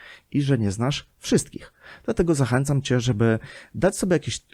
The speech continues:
limit czasu, pięć minut, dziesięć, dwadzieścia, ile masz ochotę, ale tak, żeby to były zamknięte ramy czasowe i poświęcić, e, ten czas na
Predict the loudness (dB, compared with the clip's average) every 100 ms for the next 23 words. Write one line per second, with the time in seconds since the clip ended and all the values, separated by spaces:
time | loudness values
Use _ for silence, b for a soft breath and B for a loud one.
0 | -10 0 2 2 -2 -2 0 0 2 2
1 | 0 -4 _ _ _ _ _ 0 0 0
2 | 0 0 2 0 0 -4 -6 -14 -4 -2
3 | 0 -2 0 0 0 0 -4 -6 -4 -2
4 | -2 -2 -6 _ 0 0 2 0 0 -2
5 | -2 2 4 4 4 2 B B B B
6 | -4 2 2 2 0 0 2 2 4 2
7 | 0 -4 -4 -4 -2 -4 -6 b b b
8 | _ -4 0 0 2 0 0 -4 -10 -14
9 | -6 -2 0 0 0 -2 2 0 0 -6
10 | -4 -2 -2